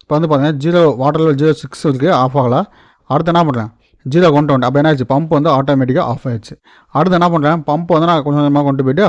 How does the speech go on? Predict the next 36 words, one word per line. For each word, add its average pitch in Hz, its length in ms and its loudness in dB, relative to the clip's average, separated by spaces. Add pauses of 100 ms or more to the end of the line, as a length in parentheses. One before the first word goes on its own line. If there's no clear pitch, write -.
ஹண்ட்ரட் 147 240 0
லிட்டர்ஸ் 143 280 -2
கொண்டு 123 200 -2
போயிடுறேன். 113 260 -6 (460)
இப்போ 139 160 -4
ஹண்ட்ரட் 151 260 0
அண்ட் 165 180 -2
டூ 165 80 2 (180)
அந்த 135 160 -2
லிட்டர்ஸ் 143 280 0
அது 131 140 -2
நமக்கு 139 200 2
ஒண்ணும் 147 140 0
பிரச்சனை 131 220 -4
இல்ல. 170 120 -2
நம்ம 160 180 -2
நைன்டி 160 280 0
எயிட்டோட 156 280 2
எபோவா 147 260 2
இருந்தாவே 135 340 2
என்ன 160 140 2
பண்ணிட்டேன், 123 260 -4 (340)
எனக்கு 139 180 0
வந்து 196 140 2 (100)
ஆர் 151 140 2
எஃப் 151 100 -4
ஐ - 40 0
டி 143 100 -2
கார்டை 131 160 2
வந்து 147 160 0
ரீட் 143 140 -2
பண்ணணும் 135 220 0
அப்படின்னு 131 200 -2
சொல்லியிருப்பேன். 117 280 -8
அப்போ 127 120 -8 (100)
நைனு 156 260 -4